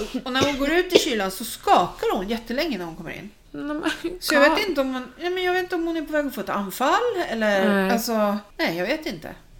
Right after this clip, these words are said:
Speaker 1: Och hungrig hela tiden. Stackarn.
Speaker 2: Mm.
Speaker 1: Så idag åt de upp en hel sån här, en sån här jättefranska när jag var borta.
Speaker 2: Jaha.
Speaker 1: En sån här rostbröd.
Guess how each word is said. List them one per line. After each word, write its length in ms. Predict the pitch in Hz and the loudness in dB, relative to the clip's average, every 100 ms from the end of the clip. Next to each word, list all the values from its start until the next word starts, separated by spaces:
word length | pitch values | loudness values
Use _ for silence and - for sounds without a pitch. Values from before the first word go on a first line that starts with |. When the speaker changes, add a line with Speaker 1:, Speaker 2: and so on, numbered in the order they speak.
| - - | -16 -2
Speaker 1:
Och 140 | 320 | 4
hungrig 400 | 339 240 240 247 | 6 4 0 -4
hela 460 | 220 254 202 175 175 | -4 -4 -2 -4 -6
tiden. 400 | 180 104 95 226 - - - - _ - | -8 -6 -8 -8 -16 -20 -20 -20 _ -18
Stackarn. 460 | - - - - - - - | -12 -10 -10 -12 -14 -20 -18
Speaker 2:
Mm. 560 | 254 226 214 202 214 220 - - | -10 -6 -6 -6 -8 -12 -18 -12
Speaker 1:
Så 140 | - | -6
idag 260 | 277 269 277 | 2 4 4
åt 100 | 277 | 0
de 120 | 240 | -6
upp 180 | 214 220 | -6 -6
en 80 | 202 | -6
hel 180 | 180 | -6
sån 100 | 202 | -6
här, 360 | 175 - 110 208 - - - - - - - | -6 -4 -4 -6 -12 -20 -20 -20 -16 -16 -14
en 80 | 208 | -16
sån 120 | 196 | -8
här 60 | 175 | -6
jättefranska 800 | 196 214 - - - 233 - - - _ - - _ _ - - | -6 -8 -12 -10 -10 -10 -10 -14 -16 _ -20 -20 _ _ -20 -14
när 120 | 185 | -12
jag 80 | - | -10
var 100 | - | -12
borta. 320 | - - - - - - - | -14 -16 -16 -18 -20 -20 -10
Speaker 2:
Jaha. 340 | 349 392 415 196 - | -2 4 8 6 4
Speaker 1:
En 60 | 247 | -4
sån 80 | |
här 60 | 202 | -2
rostbröd. 540 | 214 - - 208 - | -2 -6 -8 -8 -8